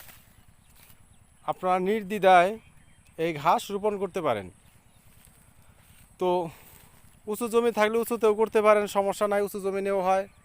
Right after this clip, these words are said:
এই দেখেন উঁচু জমিনেও হয়েছে, আর এগুলো এখন নিচু জমিনে এর থেকেও আরও সুন্দর হয়ে থাকে। তো আপনারা,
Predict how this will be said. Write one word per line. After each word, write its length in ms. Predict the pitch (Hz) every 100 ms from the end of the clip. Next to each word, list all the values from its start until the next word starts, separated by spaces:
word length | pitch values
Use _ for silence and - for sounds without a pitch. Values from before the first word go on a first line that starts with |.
| - _ _ _ _
এই 80 | 151
দেখেন 220 | 165 175
উঁচু 180 | 190 202
জমিনেও 380 | 185 185 185 185
হয়েছে, 440 | 175 180 190 190 - -
আর 100 | 165
এগুলো 280 | 175 190 185
এখন 180 | 175 185
নিচু 180 | 190 196
জমিনে 320 | 196 196 190 - -
এর 160 | 175 175
থেকেও 240 | 214 214 226
আরও 300 | 196 226 320 _ _ -
সুন্দর 300 | - 214 214
হয়ে 180 | 180 165
থাকে। 280 | 151 123 101 - - - - - - _ 1077 _ - _ _ _ _ - - -
তো 80 | - 180 170 - - - - - - - - - -
আপনারা, 640 | 170 208 208 214 214 208